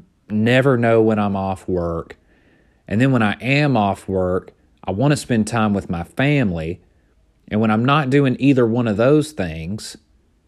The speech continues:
I'm doing something for stand-up. Since I've got out here,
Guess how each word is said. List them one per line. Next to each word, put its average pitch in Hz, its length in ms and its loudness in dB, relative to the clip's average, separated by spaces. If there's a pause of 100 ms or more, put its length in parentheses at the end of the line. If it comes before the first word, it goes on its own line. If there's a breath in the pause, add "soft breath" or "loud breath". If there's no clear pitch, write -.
(680)
I'm 131 160 0
doing 139 240 4
something 113 800 -2 (640)
for - 180 0
stand-up. 113 800 0 (1500)
Since - 500 -2
I've 147 220 2
got 127 240 2
out 113 240 2
here, 90 400 -4